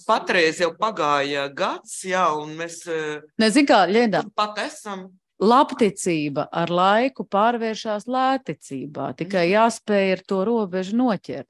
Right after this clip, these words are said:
Speaker 2: jā. Nu, diemžēl tā dzīvē notiek. Es sapratu, kolēģi,
Speaker 1: Bet lēmumu
Speaker 2: vienosimies.
Speaker 1: viņi ir pieņēmuši, viņi vienkārši, e, aizkavējušies uz veselu gadu par to, ko mēs pagājuši gadu, e, tās dalījām kapitāla daļas un, e,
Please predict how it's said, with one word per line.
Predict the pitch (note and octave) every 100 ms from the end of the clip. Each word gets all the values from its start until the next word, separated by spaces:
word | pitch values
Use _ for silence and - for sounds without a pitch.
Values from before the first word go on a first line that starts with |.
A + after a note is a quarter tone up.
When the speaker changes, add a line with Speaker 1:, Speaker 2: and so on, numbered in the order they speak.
| -
Speaker 2:
jā. | C#3+ D3 E3+ G3
Nu, | G3 G3+ E3 E3 F3+ G3+ _ _ _ _ -
diemžēl | F3 F#3 F#3+ A3+ A#3 A#3 G#3 - -
tā | E3+
dzīvē | E3 F#3+ F#3 G3
notiek. | G#3 F#3+ D#3 D3 - _ - -
Es | - C#4+ -
sapratu, | D#4+ B3 D#3 -
kolēģi, | E3 D3 D3+ C#3+ D#3
Speaker 1:
Bet | D3+ D3 -
lēmumu | F3+
Speaker 2:
vienosimies. | A#3 A3 D3+ D#3 D#3+ D3+ C#3+
Speaker 1:
viņi | -
ir | -
pieņēmuši, | F#3 E3 E3 E3 F3 D#3 D#3
viņi | E3 D#3
vienkārši, | F#3+ G#3+ F3 D3 - - D#3 D3+ - - _ -
e, | D3+
aizkavējušies | A#2 F3 G3+ - D#3+ C#3+ C#3 C3+ C#3 - D3 C#3 D#3+
uz | C#3
veselu | E3+ G3+ - D#3 C#3+ C#3
gadu | F#3 G3 C#3+
par | A#2+ C#3+
to, | - F3
ko | F3
mēs | C#3 C3+
pagājuši | D3+ D3+ C3+ B2+ C3
gadu, | C#3 B2
e, | C3+
tās | B2+ C3
dalījām | D#3+ D#3 C3+ B2+
kapitāla | D#3+ - - B2+ C3
daļas | C#3+ E3+ C3 - -
un, | C3 C3
e, | C3+